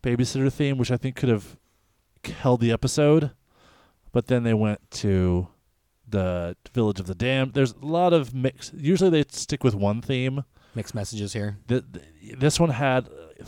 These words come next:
Speaker 1: th-, a good three solid different things going on at the same time, and, um,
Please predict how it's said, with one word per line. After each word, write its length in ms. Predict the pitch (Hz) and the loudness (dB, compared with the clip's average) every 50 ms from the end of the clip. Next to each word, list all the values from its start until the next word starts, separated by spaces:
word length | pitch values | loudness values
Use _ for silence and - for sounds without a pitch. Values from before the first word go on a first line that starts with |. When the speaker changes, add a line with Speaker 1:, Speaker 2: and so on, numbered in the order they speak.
| - - | -18 -14
Speaker 1:
th-, 120 | - - 139 | -10 -10 -6
a 20 | |
good 260 | - - 160 156 139 | 0 2 4 4 4
three 540 | - - - - 147 143 143 139 123 113 107 | 0 -2 2 6 6 6 6 6 4 0 -2
solid 420 | - - - 120 117 117 110 107 | -2 0 0 2 2 2 2 0
different 360 | 98 110 113 - - 113 98 - | 0 -2 -4 -2 -4 -10 -8 -6
things 280 | 127 113 107 107 95 | -6 -4 -4 -4 -4
going 320 | - - 104 98 98 98 98 | -2 0 0 0 0 0 -2
on 200 | 98 98 98 95 | -2 -4 -4 -6
at 60 | 85 | -10
the 60 | 98 | -12
same 240 | - - 117 98 95 | -10 -8 -8 -8 -10
time, 440 | - - 151 147 143 143 139 143 131 _ _ - - - - - - - _ _ _ _ _ | -8 -6 -6 -4 -4 -4 -4 -6 -10 _ _ -20 -20 -20 -20 -20 -20 -20 _ _ _ _ _
and, 420 | - 120 120 117 113 113 113 117 110 | -4 -2 -2 0 0 -2 -2 0 0
um, 480 | 107 101 98 95 92 92 90 87 98 | 0 0 0 -2 -2 -4 -6 -6 -8